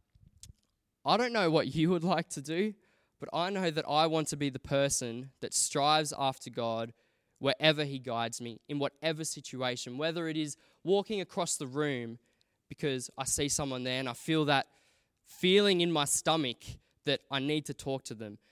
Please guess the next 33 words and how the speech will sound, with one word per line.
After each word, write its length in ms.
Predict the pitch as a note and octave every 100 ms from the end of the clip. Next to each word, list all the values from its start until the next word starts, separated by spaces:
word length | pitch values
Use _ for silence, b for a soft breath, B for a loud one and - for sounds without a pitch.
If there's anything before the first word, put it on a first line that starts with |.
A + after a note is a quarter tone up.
| b -
whether 420 | D#3 D#3+ D#3+ D#3+
it 80 | D3+
is 380 | D3 C#3+ C#3+ b b b -
a 480 | C3 C3+ C3+ C3 C#3
change 360 | - E3+ E3
of 120 | D#3 -
career, 500 | D3 C3 D3 C#3 B2
I 80 |
think, 300 | B2+ D3+ C#3
"God, 360 | C3 C#3 C3+ C3
what, 260 | C#3+ C#3+ D#3 B B -
I 160 | C#3
don't 380 | C3+ C#3+ C#3 C3
feel 480 | - C3+ B2+ B2 - _ _
purposeful 800 | - C3 B2 B2 - A#2+ A2+ A#2+ _ -
in 100 | A#2+
what 140 | A#2+
I 260 | A#2 A2+ - _ B2+
am 100 | A#2+
doing 380 | C3+ C3+ C3
right 220 | A#2+ A#2 G#2+
now, 300 | A2 G#2+ A#2 b b -
and 100 | C3
I 140 | C3
want 220 | B2 C3
to 100 | - -
honor 180 | B2+ B2
you 200 | A#2+ A#2+
with 120 | A2+
everything." 560 | A#2 A#2 A2+ - A2 G#2 b b b b b _ _
In 160 | E3 D#3+ -
any 300 | F#3+ A3 B3
situation 1000 | - A3 - G3+ D#3+ E3 E3+ C#3 B2 B2